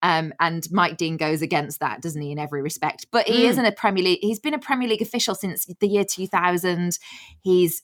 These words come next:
Speaker 1: uh, refereed five hundred and fifty-three matches. A hundred and fourteen red cards have been given in the process. I do like the non-look yellow,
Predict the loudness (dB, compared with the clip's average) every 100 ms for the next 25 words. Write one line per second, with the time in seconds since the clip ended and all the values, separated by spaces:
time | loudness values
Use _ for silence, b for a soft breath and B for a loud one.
0 | 0 2 2 0 0 -2 0 0 2 0
1 | 0 -2 -2 -6 -6 -4 0 0 -2 0
2 | 0 0 -2 -2 0 0 -2 0 -2 -2
3 | -2 0 -2 -2 2 4 4 0 -6 -4
4 | -4 -4 -4 -6 -4 -2 -2 0 0 0
5 | -2 -14 B B -2 -2 0 0 4 6
6 | 4 0 -2 0 4 4 2 0 0 0
7 | 0 0 -4 -6